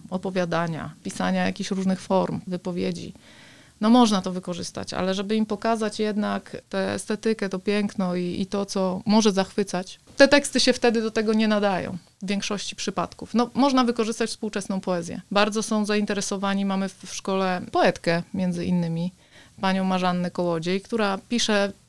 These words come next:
swoje wiersze, ma tomiki, oprócz tego pisze też teksty dla dzieci. Oni jak wiedzą o tym, to sięgają po te teksty.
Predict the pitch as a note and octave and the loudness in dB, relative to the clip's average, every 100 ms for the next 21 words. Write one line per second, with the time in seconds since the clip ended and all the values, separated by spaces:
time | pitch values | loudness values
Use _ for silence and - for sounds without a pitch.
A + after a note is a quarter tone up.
0 | - - - G3+ F3+ E3+ E3 - E3+ F3 | -16 -4 4 4 4 2 0 -2 -2 -2
1 | F3 G3+ A3 G3+ F3 - - E3 F3 - | 0 0 2 2 0 -2 -4 -4 -4 -6
2 | G#3 G#3+ G#3 - G3+ F#3+ F#3+ - F#3 F3+ | -6 -4 -6 -2 -2 -2 -4 -8 -6 -6
3 | - E3+ - F#3+ F3 F3 D#3 D#3 - E3 | -6 -6 -6 -6 -4 -4 -4 -8 -6 -8
4 | F3 - - _ C4 F#4 E4+ C4 B3 C4 | -8 -14 -20 _ -2 4 6 8 8 8
5 | A3+ F#3+ F3+ F3+ F#3+ A3 - _ - A#3+ | 6 4 2 0 -2 -2 -8 _ 0 2
6 | A#3+ C4 A#3+ G#3+ F3+ E3+ D#3+ D#3+ D#3 - | 2 2 4 4 2 -2 -6 -8 -8 -12